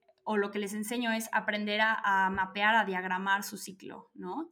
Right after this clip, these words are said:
Y, y cuál es la importancia de esto. No es solamente de, "Tengo un diario y voy escribiendo y, y me voy dando cuenta".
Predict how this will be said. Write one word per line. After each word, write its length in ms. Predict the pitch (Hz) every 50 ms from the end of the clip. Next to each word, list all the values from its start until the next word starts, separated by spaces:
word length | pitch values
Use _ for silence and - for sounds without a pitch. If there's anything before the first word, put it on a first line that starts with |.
| _ _
Y, 240 | 233 233 233 226 -
y 320 | - 226 208 202 190 - _ _
cuál 220 | - 226 220 226
es 140 | 220 220 226
la 80 | 233
importancia 920 | 233 226 226 226 208 190 190 - _ - 233 226 226 226 220 - 233 202 190
de 180 | 185 175 175
esto. 280 | 190 185 - - - 175
No 180 | 190 226 247 262
es 140 | 262 240
solamente 500 | 254 269 269 247 233 233 233 226 233 220
de, 280 | 220 220 214 214 - _ -
"Tengo 200 | 226 233 240 254
un 120 | 247 247
diario 540 | 226 247 254 262 262 262 254 247 247 247 262
y 100 | 269 247
voy 180 | 220 214 214 220
escribiendo 800 | 220 - - - 214 208 202 240 269 285 285 269 269 262 262 262
y, 140 | 269 226 -
y 100 | - 208 202
me 100 | 196 190
voy 160 | 190 196 196
dando 320 | 196 202 202 196 190 - _
cuenta". 300 | 202 190 185 180 -